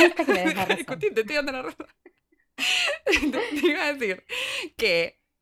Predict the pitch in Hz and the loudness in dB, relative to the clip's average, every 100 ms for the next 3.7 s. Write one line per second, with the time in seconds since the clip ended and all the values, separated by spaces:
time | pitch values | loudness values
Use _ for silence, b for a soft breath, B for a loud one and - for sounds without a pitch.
0 | _ - 202 196 196 185 185 185 180 - | _ -4 0 2 2 2 2 0 -2 -2
1 | 277 311 269 247 269 220 226 - _ 220 | 2 4 2 2 4 4 2 -4 _ 2
2 | 269 311 262 254 202 208 - 180 196 196 | 4 2 -2 -2 -6 -6 -10 -4 -2 -2
3 | 190 196 202 160 165 185 - | -4 -6 -6 -6 -6 -10 -10